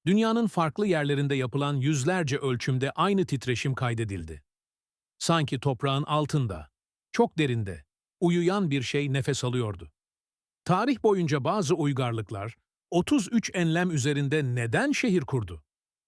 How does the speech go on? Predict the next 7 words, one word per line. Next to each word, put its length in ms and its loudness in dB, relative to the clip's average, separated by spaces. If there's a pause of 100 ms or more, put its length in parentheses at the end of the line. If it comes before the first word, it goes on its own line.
(320)
Mısır'daki 600 0
tapınakların 800 -2 (120)
gizli 400 0
geçitleri, 680 -2 (500)
Irak'taki 680 2
zigguratların 800 0
yönelimi, 600 -2